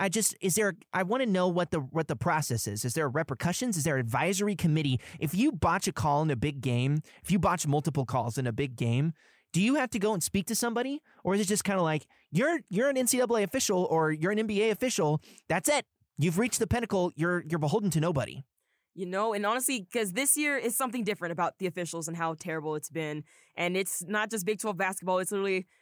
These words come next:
Speaker 2: all over the country <laughs> where there, where the basketball is being played. There's been some horrendous calls and horrendous officiating. And that kind of worries me going into March Madness, how you know every single game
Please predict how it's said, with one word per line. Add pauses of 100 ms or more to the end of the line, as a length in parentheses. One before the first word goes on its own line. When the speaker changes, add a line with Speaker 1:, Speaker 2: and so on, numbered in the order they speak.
(420)
Speaker 2:
all
over
the
country
<laughs>
where
there,
where
the (100)
basketball
is
being
played.
There's
been
some (240)
horrendous
calls
and
horrendous
officiating. (280)
And
that
kind
of
worries
me
going
into
March
Madness, (220)
how
you
know (120)
every
single
game